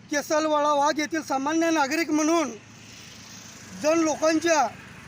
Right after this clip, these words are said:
सामान्य जीवनासाठी कुणाचे हात तुटत आहे, कुणाचे पाय तुटत आहेत, कुणाचा डोका फुटत आहेत, या रोडवरती लोक रक्तबंबाळ होत आहे, पण याकडे लोकांच्या आणि शासनांचा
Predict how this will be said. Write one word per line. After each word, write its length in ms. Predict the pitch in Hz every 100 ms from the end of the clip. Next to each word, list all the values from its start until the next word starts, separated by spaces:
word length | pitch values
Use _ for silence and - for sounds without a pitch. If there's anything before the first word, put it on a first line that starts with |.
| - -
सामान्य 460 | 262 285 349 339
जीवनासाठी 720 | 349 330 320 330 320 - 330 247 190 - - - - - - - - -
कुणाचे 320 | 302 320 330
हात 160 | 269 330
तुटत 460 | - 330 320 311
आहे, 200 | 302 302
कुणाचे 380 | 311 302 302 320
पाय 280 | 302 294 320
तुटत 400 | 330 311 302 302
आहेत, 140 | 302
कुणाचा 400 | 311 294 285 294
डोका 340 | 302 254 233 330
फुटत 420 | 285 330 285 -
आहेत, 220 | 285 285 - - - -
या 160 | 247 294
रोडवरती 540 | 285 285 311 311 320
लोक 220 | 285 302 302 - - -
रक्तबंबाळ 760 | 262 277 339 311 285 311 359
होत 180 | 349 359
आहे, 220 | 330 311 226 - - - -
पण 260 | 294 311 254 - 240
याकडे 500 | 262 311 311 320 277 226 - - -
लोकांच्या 760 | 254 285 277 339 330 339 311 233 - - - - - - - - -
आणि 200 | 277 302 320
शासनांचा 720 | 277 269 349 359 349 330 262